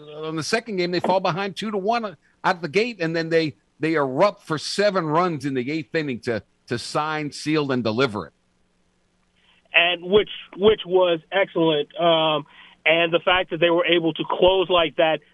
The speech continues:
Speaker 2: that gives them great momentum going into the tournament. One of the things
Speaker 1: Yeah.
Speaker 2: Coach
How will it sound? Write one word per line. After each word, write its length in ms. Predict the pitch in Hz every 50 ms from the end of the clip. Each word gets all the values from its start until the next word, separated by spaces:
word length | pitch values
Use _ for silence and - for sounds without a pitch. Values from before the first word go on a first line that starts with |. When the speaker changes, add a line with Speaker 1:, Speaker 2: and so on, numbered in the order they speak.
| _ -
Speaker 2:
that 180 | 247 294 285 -
gives 220 | 285 254 220 165
them 160 | 214 196 180
great 340 | 151 - 165 170 190 190 190
momentum 500 | 180 190 180 170 170 180 185 175 165 135
going 320 | 120 160 175 185 185 180 175
into 180 | 175 151 175
the 100 | 160 151
tournament. 500 | 151 - 214 226 226 196 170 139 123 - _ - - - - -
One 140 | 240 220 214
of 60 | 208
the 60 | 175
things 240 | - 226 214 190 180
Speaker 1:
Yeah. 60 | -
Speaker 2:
Coach 160 | 214 196 160